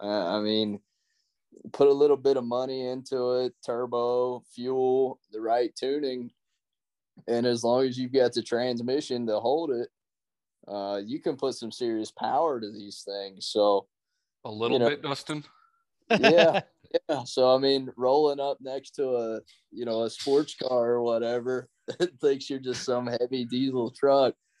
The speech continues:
Speaker 1: And, uh, you know, four-wheel drive boost launch from a red light is a good time. Um,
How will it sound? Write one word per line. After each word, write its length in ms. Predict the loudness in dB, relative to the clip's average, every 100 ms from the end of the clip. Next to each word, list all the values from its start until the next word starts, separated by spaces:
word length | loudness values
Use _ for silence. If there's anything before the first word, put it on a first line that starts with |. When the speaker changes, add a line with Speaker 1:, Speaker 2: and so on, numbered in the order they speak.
| _ _ -4
Speaker 1:
And, 420 | 2 4 2 0
uh, 380 | 0 0 -2 -4 -6
you 80 |
know, 160 | -6 -6 -4
four-wheel 380 | 0 2 2 0
drive 420 | 0 -2 -2 -4
boost 360 | -6 -6 -10 -10
launch 380 | -8 -8 -10 -6
from 220 | -6 -4
a 120 | -2
red 300 | 0 0 -2
light 340 | -6 -6 -6 -6
is 160 | -8
a 60 | -8
good 280 | -4 -4 -2
time. 480 | 0 2 2 -2 -8 -16 -16 -16 _ _ _
Um, 540 | -2 0 0 -2 -6